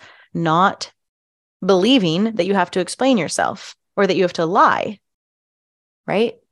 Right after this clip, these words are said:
You can just say no. You're an adult. You're an adult person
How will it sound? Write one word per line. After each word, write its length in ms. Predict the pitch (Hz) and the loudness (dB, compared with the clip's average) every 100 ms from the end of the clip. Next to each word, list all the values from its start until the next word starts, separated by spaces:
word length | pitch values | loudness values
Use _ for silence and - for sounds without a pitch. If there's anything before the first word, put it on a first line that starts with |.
| _ - | _ -12
You 80 | 170 | -4
can 200 | 202 180 | -2 -2
just 320 | 160 165 - | -2 -6 -8
say 280 | - 156 175 | -10 -8 -6
no. 440 | 208 220 - 185 _ _ _ | -6 -8 -10 -16 _ _ _
You're 140 | 190 180 | -2 0
an 80 | 208 | 2
adult. 400 | 254 427 - _ _ | 4 2 0 _ _
You're 160 | 190 175 | -6 -4
an 60 | 175 | -2
adult 300 | 180 196 - | 0 0 2
person 460 | 339 403 143 214 | 2 2 -2 -2